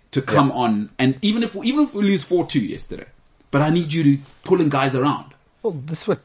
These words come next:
Speaker 2: I mean, if you know you, that you've been put on the bench for a certain reason,
Speaker 1: Mm.
Speaker 2: right? Um, surely you have to step up and be like, "Okay, cool. I know I'm pissing everyone off. I need to seriously try and pull this together."
Speaker 1: Yeah.
Speaker 2: And may-, I don't know, maybe that's what that little two-foot tackle was about.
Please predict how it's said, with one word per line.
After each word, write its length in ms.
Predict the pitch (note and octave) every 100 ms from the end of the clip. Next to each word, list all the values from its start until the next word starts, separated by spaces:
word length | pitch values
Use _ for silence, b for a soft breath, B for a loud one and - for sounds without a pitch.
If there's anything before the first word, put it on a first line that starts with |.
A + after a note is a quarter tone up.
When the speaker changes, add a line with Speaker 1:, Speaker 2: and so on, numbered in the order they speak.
| -
Speaker 2:
I 40 | G3
mean, 320 | B2 A#2+ A2 - _ _
if 120 | A2+
you 100 | C3 F3+
know 100 | E3
you, 240 | C#3 C3+
that 220 | - A#2
you've 60 | A#2+
been 120 | A#2
put 200 | - E3+
on 100 | D#3+
the 80 | C3+
bench 340 | A2 G#2+ G2
for 140 | - G#2
a 60 | G2
certain 380 | A#2 G#2 G#2
reason, 340 | F#2+ F2+ - F#2+ -
Speaker 1:
Mm. 220 | G#2+ F#2+ - _ -
Speaker 2:
right? 280 | G#2+ G2+ - - b b b -
Um, 300 | G#2 A2 - _ _
surely 300 | - F#3 F#3+
you 100 | D#3
have 140 | D3+
to 80 | -
step 240 | - D3+ C#3+
up 60 |
and 120 | B2+ A#2
be 60 |
like, 200 | A2 G2+
"Okay, 200 | - A2+ G2
cool. 400 | - C#3+ C3+ C3 -
I 80 | G2+
know 160 | B2
I'm 100 | C#3
pissing 320 | C#3 B2+ B2+
everyone 300 | A#2 A2 G#2
off. 260 | F#2+ F#2+ - _ _ _ _
I 100 | G2+
need 180 | G#2+ A#2
to 100 | A2
seriously 640 | - - B2+ A#2+ A2+ A#2
try 160 | G2+ A2+
and 120 | G#2+
pull 100 | A2+
this 120 | G#2 G2
together." 460 | G2+ G2 - - -
Speaker 1:
Yeah. 220 | G2+ F#2
Speaker 2:
And 80 | B2
may-, 120 | C#3
I 120 | A#2+
don't 140 | C#3+
know, 180 | D#3 A#2
maybe 260 | G#2 A#2+ A#2+
that's 240 | B2 -
what 60 | A#2+
that 120 | A2+
little 160 | A2+ G#2+
two-foot 360 | - A2+ A2
tackle 280 | - D#3 D3+
was 180 | G2 -
about. 180 | -